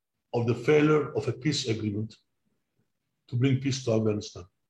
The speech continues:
Because at the time, like now, they were talking, Taliban were talking about Ashraf Ghani to resign.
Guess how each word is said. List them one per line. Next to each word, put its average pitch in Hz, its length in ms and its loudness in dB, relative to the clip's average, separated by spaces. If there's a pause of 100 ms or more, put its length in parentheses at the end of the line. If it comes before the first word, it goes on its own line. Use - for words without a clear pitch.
(2250)
Because 131 320 2
at 123 80 2
the 123 100 2
time, 160 440 2 (560)
like 120 280 -2
now, 131 440 0 (340)
they 113 80 -6
were 113 220 -6
talking, 120 440 -4 (560)
Taliban 117 420 0
were 110 120 -2
talking 120 260 0
about 113 300 0
Ashraf 107 460 -6
Ghani 113 280 -4
to 110 100 -6
resign. 110 460 -2